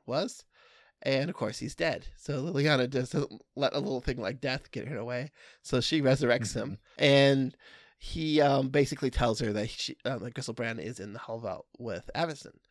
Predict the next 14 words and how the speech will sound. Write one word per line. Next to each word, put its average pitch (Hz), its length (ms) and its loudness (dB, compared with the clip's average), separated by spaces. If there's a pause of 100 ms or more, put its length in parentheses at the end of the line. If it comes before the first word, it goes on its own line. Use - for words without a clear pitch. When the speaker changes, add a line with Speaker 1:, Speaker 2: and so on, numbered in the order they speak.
(340)
Speaker 1:
So 139 480 2 (100)
Liliana 127 400 2
goes 110 400 0
and 127 220 -8
tries 98 300 -6
to - 80 -14
destroy 113 320 -8
the 117 100 -10
Hell, 147 260 -6 (120)
Hell 185 100 0
Vault, - 220 -10 (260)
Hell 180 480 -4
Vault. - 360 -6 (140)
<laughs> 277 120 4